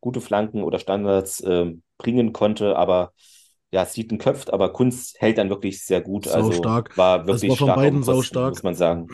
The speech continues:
Speaker 2: Den hab ich drin gesehen. Ähm, er war leider nicht drin. Ähm, hat natürlich euer Torwart richtig saustark gemacht. Aber da siehst du halt auch die, die Kopfballgefahr, was von Seaton ausgeht, weil er auch nicht gerade der Kleinste ist. Ähm,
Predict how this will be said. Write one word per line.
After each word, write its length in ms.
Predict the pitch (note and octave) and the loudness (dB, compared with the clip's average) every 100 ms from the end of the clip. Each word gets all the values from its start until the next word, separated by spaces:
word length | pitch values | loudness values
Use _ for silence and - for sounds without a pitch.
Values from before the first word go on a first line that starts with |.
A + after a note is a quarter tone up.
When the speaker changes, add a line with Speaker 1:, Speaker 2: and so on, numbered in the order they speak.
| - - - _ _ _ | -10 -8 -10 _ _ _
Speaker 2:
Den 120 | C3+ | -6
hab 100 | C#3+ | -4
ich 80 | C#3 | -4
drin 200 | C#3+ D#3+ | 0 2
gesehen. 440 | D3+ C#3+ D3+ D#3+ - _ _ _ _ - _ _ | 4 4 2 0 -10 _ _ _ _ -20 _ _
Ähm, 600 | A#2+ A#2 A#2 A#2 A#2 A2 - _ _ _ | -6 -2 0 0 0 -4 -12 _ _ _
er 140 | A#2 A2 | -4 0
war 100 | B2 | 2
leider 220 | A#2+ A#2 | 2 0
nicht 180 | A#2+ - | -4 -6
drin. 360 | C3 B2+ B2 _ _ _ _ | -6 -4 -8 _ _ _ _
Ähm, 500 | A2 G#2+ G#2 G2+ G2 _ _ _ _ - | -6 -4 -4 -6 -10 _ _ _ _ -16
hat 140 | G#2 | -10
natürlich 380 | G#2 G#2 G#2 G2 | -8 -4 -4 -4
euer 160 | G#2 | -6
Torwart 380 | F#2+ A2 G#2+ - | -6 -6 -6 -8
richtig 200 | A#2 - | -16 -16
saustark 460 | - G#2+ G2+ A2 G#2 | -10 -8 -6 -6 -6
gemacht. 420 | G#2+ A2 - - _ _ _ _ | -6 -6 -10 -20 _ _ _ _
Aber 140 | - A2 | -10 -4
da 80 | G#2+ | -2
siehst 200 | A2+ A2+ | -2 0
du 80 | A#2+ | 0
halt 120 | G#2+ | 0
auch 140 | G#2+ | -4
die, 400 | - G#2+ G#2 G2+ - | -6 -4 -2 -4 -6
die 360 | G2+ G2+ F#2+ - | -6 -4 -6 -6
Kopfballgefahr, 760 | B2 - G#2+ G2+ G#2 G#2 G#2+ | -8 -4 -6 -6 -10 -8 -6
was 140 | G2+ - | -8 -8
von 140 | G2+ | -10
Seaton 260 | G2+ G#2+ F#2 | -8 -6 -6
ausgeht, 400 | G2+ A2 A2+ G2 | -6 -6 -8 -6
weil 100 | G2 | -8
er 60 | F#2+ | -8
auch 160 | G2 | -10
nicht 140 | A2 - | -14 -10
gerade 200 | G#2+ F#2+ | -8 -6
der 100 | F#2+ | -6
Kleinste 400 | G2+ G#2+ - F#2 | -4 -6 -6 -8
ist. 260 | G#2 - _ _ _ _ _ _ - | -8 -12 _ _ _ _ _ _ -16
Ähm, 460 | G2+ F#2 F#2 G2 | -10 -8 -8 -10